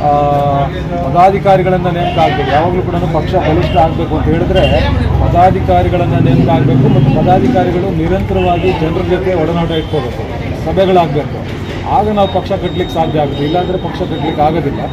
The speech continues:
ಹಾಗಾಗಿ ಇವತ್ತು ಜ-, ಅವ್ರು ಏನು ಮುಖಂಡರು ಹೇಳಿದ್ದಾರೆ ಅದನ್ನೆಲ್ಲ ಕೂಡ ಆಲಿಸಿದ್ದೀವಿ. ಅದಕ್ಕೆ ಏನು ಕ್ರಮ ತಗೊಳ್ಬೇಕು, ಏನು ಮಾಡಬೇಕು,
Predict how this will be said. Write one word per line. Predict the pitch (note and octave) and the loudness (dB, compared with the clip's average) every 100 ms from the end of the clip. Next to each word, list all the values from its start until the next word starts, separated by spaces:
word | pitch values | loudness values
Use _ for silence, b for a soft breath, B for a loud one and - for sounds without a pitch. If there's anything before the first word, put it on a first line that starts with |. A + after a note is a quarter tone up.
| - C3+ - - - | -8 -8 -8 -8 -8
ಹಾಗಾಗಿ | C#3 D#3 G3 G#3 | -6 -4 -4 -4
ಇವತ್ತು | G3+ - | -2 -2
ಜ-, | F#3 | -2
ಅವ್ರು | E3+ F#3 F3+ E3+ | 0 2 2 2
ಏನು | F#3+ G#3+ G#3 | 0 0 -2
ಮುಖಂಡರು | F#3 G#3 G3+ F#3 | -2 -2 -2 0
ಹೇಳಿದ್ದಾರೆ | F3+ G3 F#3+ | 0 0 0
ಅದನ್ನೆಲ್ಲ | G#3 F#3 E3+ E3+ F#3+ | 0 -2 -2 -2 -2
ಕೂಡ | F3+ | -2
ಆಲಿಸಿದ್ದೀವಿ. | F3+ E3 E3+ D#3 E3 F3 A3+ - - - | -2 0 0 0 -2 -2 -4 -6 -10 -8
ಅದಕ್ಕೆ | D#3 D#3 F3 | -6 -2 0
ಏನು | G3+ | 0
ಕ್ರಮ | F3 F#3 F#3 | -2 -2 0
ತಗೊಳ್ಬೇಕು, | F#3 F3 E3 E3+ F#3 | 0 0 0 -2 0
ಏನು | E3+ F3+ | 0 0
ಮಾಡಬೇಕು, | E3 F3 E3+ E3+ F#3 | -2 -2 -2 -2 -2